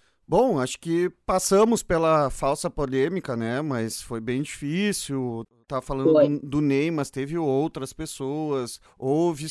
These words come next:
Speaker 2: Não, teve algum
Speaker 1: situações
Speaker 2: desrespeito.
Speaker 1: Racismo. Houve
Speaker 2: É.
Speaker 1: racismo, né? A gente viu racismo, né, em algumas situações, foi bem complicado.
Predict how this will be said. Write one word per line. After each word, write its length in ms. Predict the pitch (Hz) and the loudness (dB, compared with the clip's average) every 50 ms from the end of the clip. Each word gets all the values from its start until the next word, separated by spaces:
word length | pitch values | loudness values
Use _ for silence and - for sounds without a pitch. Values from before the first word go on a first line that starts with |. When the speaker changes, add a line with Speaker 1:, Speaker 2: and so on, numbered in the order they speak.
| - - - | -8 -2 2
Speaker 2:
Não, 120 | 262 285 | 4 4
teve 180 | 320 - - 370 | 4 4 4 6
algum 320 | - - 381 359 - 349 | 6 6 6 6 6 6
Speaker 1:
situações 140 | 370 370 - - | 6 4 4 4
Speaker 2:
desrespeito. 1120 | 208 277 370 381 - - - 254 220 196 - _ _ - 180 165 165 185 190 - - 143 - _ _ _ _ _ _ _ | 4 4 4 4 2 0 2 2 2 2 0 _ _ -2 0 0 2 0 -2 -4 -8 -10 -10 _ _ _ _ _ _ _
Speaker 1:
Racismo. 1300 | - - 143 143 147 - - - - 160 160 165 170 175 175 170 165 135 151 160 165 160 160 156 143 - _ _ _ _ _ - | -12 -4 -2 0 0 0 -2 -4 -4 -4 -4 -2 0 2 2 2 2 0 0 2 2 2 2 0 -2 -8 _ _ _ _ _ -10
Houve 240 | 117 117 110 123 | -10 -10 -8 -8
Speaker 2:
É. 20 | 113 | -4
Speaker 1:
racismo, 1120 | 120 131 143 - - 208 214 190 175 160 151 147 147 143 127 123 139 143 139 135 135 131 147 _ | -2 -2 -2 2 4 6 6 6 6 6 6 4 4 2 -2 -2 -2 -2 -2 -2 -4 -8 -14 _
né? 220 | 95 98 98 101 107 | -14 -12 -10 -8 -8
A 60 | 110 | -8
gente 360 | 104 117 113 110 - 143 139 | -6 -8 -8 -8 -8 -10 -10
viu 220 | 123 120 127 127 | -8 -6 -6 -6
racismo, 880 | 120 117 123 120 123 - - - 131 131 139 143 135 120 123 131 135 127 | -4 -2 -4 -4 -4 -4 -8 -8 -6 -4 -4 -4 -6 -6 -8 -8 -6 -6
né, 300 | 113 107 107 110 113 120 | -6 -6 -6 -6 -4 -4
em 100 | 120 117 | -4 -4
algumas 400 | 110 110 101 113 113 110 110 110 | -6 -6 -8 -8 -8 -6 -8 -8
situações, 760 | - - - 117 113 - - 123 117 120 127 127 127 131 - | -10 -12 -12 -12 -12 -10 -10 -8 -6 -6 -4 -4 -4 -6 -8
foi 160 | - 117 107 | -10 -14 -14
bem 400 | 98 95 104 120 139 160 185 185 | -10 -6 -2 0 0 0 0 -2
complicado. 1000 | - - 139 127 113 - 110 98 - - 104 104 107 113 117 113 113 120 117 117 | -4 -6 -8 -10 -8 -10 -14 -14 -10 -6 -4 -2 -2 -2 -2 -4 -6 -10 -12 -12